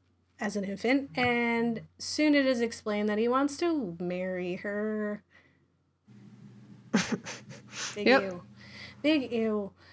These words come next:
Speaker 1: Um, <laughs> and he's
Speaker 2: Yeah.
Speaker 1: like, the whole scene, he's just like, "And when I asked her, surprisingly, she said no."
Speaker 2: Yeah, like, she
Speaker 1: <laughs>
Speaker 2: wasn't, like,
Speaker 1: Disgusted.
Speaker 2: thrilled about
Speaker 1: <laughs>
Speaker 2: marrying this whole
Speaker 1: This old
Speaker 2: man.
Speaker 1: man.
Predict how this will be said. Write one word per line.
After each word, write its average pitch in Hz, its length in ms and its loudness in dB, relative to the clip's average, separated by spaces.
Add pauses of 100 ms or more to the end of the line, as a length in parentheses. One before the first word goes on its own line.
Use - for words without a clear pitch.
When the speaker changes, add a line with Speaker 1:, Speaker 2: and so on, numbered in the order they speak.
(160)
Speaker 1:
Um, 220 680 0
<laughs> - 40 -10
and 277 1160 8
he's 370 140 12
Speaker 2:
Yeah. 214 540 10
Speaker 1:
like, 214 80 2 (320)
the 427 80 0
whole 440 320 8
scene, 440 260 10
he's 330 140 8
just - 180 4
like, 240 240 4 (180)
"And 233 180 4
when 320 140 8
I 453 200 4
asked - 280 0
her, 233 300 2 (320)
surprisingly, 262 1000 4 (260)
she - 160 -2
said 285 280 4 (200)
no." 247 180 2 (400)
Speaker 2:
Yeah, 349 100 8
like, 262 120 12
she 247 100 12
Speaker 1:
<laughs> - 20 12
Speaker 2:
wasn't, 285 220 10
like, 240 140 12
Speaker 1:
Disgusted. - 380 4
Speaker 2:
thrilled 220 640 8 (280)
about 196 480 6
Speaker 1:
<laughs> - 0 -
Speaker 2:
marrying 190 680 8
this 185 240 6
whole - 380 6
Speaker 1:
This - 40 10
old 190 180 10
Speaker 2:
man. 160 420 6
Speaker 1:
man. 240 240 2